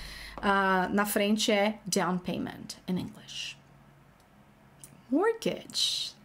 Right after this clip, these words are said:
or next word. Não é mortgage, nem gage, nem, não. Mortgage. Mo-, esse T, ele é mudo. Mortgage. Mortgage.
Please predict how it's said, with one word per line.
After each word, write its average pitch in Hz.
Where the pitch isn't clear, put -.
or 196
next 214
word. -
Não 240
é 294
mortgage, 262
nem 208
gage, 190
nem, 190
não. 208
Mortgage. 214
Mo-, 220
esse 254
T, -
ele 302
é 359
mudo. 214
Mortgage. 240
Mortgage. 208